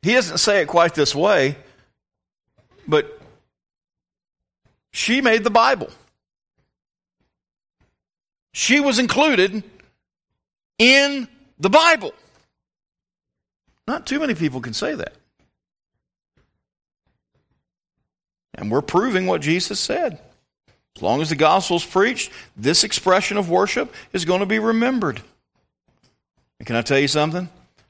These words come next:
Real worship lives on past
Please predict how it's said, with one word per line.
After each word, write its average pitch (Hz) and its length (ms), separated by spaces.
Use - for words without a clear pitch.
Real 151 260
worship 170 600
lives 135 400
on 131 520
past 110 680